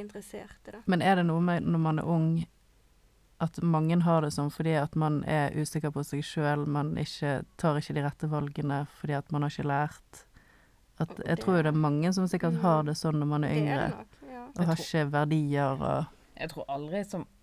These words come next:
Speaker 3: ung, altså type videregående og sånne ting, at jeg tok et bevisst valg på hvem jeg var med.
Speaker 1: Mm.
Speaker 2: Nei,
Speaker 3: Jeg tror
Speaker 2: det har
Speaker 3: bare
Speaker 2: ikke jeg gjort heller, det bare blir sånn.
Speaker 3: Ja, jeg bare var med de som spurte om jeg ville være med, eller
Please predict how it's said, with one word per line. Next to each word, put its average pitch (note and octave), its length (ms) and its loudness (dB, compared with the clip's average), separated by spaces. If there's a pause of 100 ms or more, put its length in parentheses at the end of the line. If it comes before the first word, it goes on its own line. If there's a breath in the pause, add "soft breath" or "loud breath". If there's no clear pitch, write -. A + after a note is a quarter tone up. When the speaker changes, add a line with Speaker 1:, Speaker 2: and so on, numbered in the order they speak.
(500)
Speaker 3:
ung, D3 440 -4
altså C3 220 -10
type C#3 220 -8
videregående B2+ 1000 -6
og C#3 80 -12
sånne B2+ 300 -10
ting, A#2 180 -12
at B2+ 120 -12
jeg C3+ 120 -10 (400 soft breath)
tok C3+ 160 -8
et C3+ 120 -8
bevisst C#3 500 -10
valg B2 320 -8 (100)
på - 120 -14
hvem C3 280 -10
jeg A#2+ 120 -10
var B2 220 -6
med. - 180 -14 (520)
Speaker 1:
Mm. A3+ 280 -18
Speaker 2:
Nei, F#3 100 0
Speaker 3:
Jeg G3 80 0
tror - 40 -2
Speaker 2:
det A#3+ 80 6
har F3+ 80 6
Speaker 3:
bare - 80 4
Speaker 2:
ikke G#3+ 100 2
jeg G3+ 80 6
gjort F3+ 140 0
heller, E3+ 200 2
det D#3 100 -2
bare E3+ 200 2
blir E3 260 2
sånn. - 400 -10
Speaker 3:
Ja, G3+ 300 0 (160)
jeg F#3+ 80 -8
bare F#3+ 160 0
var E3 240 0
med C#3 160 -6
de D3 160 -6
som B2+ 540 -10
spurte - 380 -12
om C3+ 80 -4
jeg A#2 100 -8
ville A#2 160 -12
være B2 120 -8
med, A2+ 260 -8
eller A#2+ 340 -10